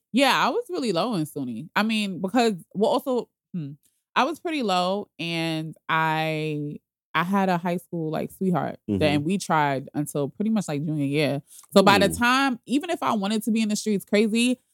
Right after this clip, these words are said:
Speaker 1: like, I wasn't, like, the freshman, sophomore in the streets. So
Speaker 2: Yeah.
Speaker 1: even if I was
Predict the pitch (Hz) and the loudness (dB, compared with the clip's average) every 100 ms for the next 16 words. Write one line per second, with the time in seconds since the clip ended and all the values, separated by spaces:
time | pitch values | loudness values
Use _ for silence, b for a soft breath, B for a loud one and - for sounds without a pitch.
0 | _ 165 175 165 - 202 240 269 240 196 | _ 2 4 4 4 4 6 4 2 0
1 | 196 190 190 170 160 - 208 214 - 190 | -2 0 0 0 0 0 0 2 0 -2
2 | 170 165 156 220 233 240 190 160 135 - | -2 -4 0 4 4 4 0 2 0 0
3 | 175 160 151 175 143 - - 185 107 294 | 0 0 -2 -4 -6 -4 4 6 6 4
4 | 403 381 339 339 254 | 2 2 2 4 2